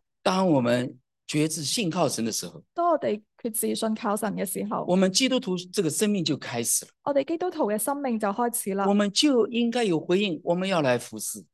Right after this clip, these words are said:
Speaker 2: 我哋就應該有回應，我哋要去服侍。
Speaker 1: 所以我們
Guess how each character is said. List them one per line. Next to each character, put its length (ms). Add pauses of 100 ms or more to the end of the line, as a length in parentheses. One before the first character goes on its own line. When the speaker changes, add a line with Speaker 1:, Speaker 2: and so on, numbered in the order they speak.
(120)
Speaker 2:
我 120
哋 120
就 200
應 200
該 160
有 260
回 80
應， 240
我 80
哋 60
要 160
去 100
服 180
侍。 300
Speaker 1:
所 160
以 340 (280)
我 100
們 420